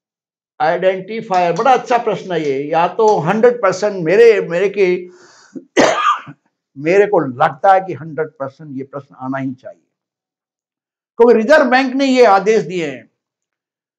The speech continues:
और ये आदेश पहले आए थे, लेकिन इसको पोस्टपोन करते गए, पोस्टपोन करते गए, और अब कह दिया कि ये मैंडेटरी है। तो कौन सी तारीख से मैंडेटरी, ये आपको बताना है। कौन सी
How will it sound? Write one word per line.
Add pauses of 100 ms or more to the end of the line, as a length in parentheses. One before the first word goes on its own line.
(300)
और
ये
आदेश
पहले
आए
थे,
लेकिन
इसको
पोस्टपोन
करते
गए,
पोस्टपोन
करते
गए, (1400)
और
अब
कह
दिया
कि
ये
मैंडेटरी
है। (520)
तो
कौन
सी (200)
तारीख
से
मैंडेटरी,
ये
आपको
बताना
है। (1160)
कौन
सी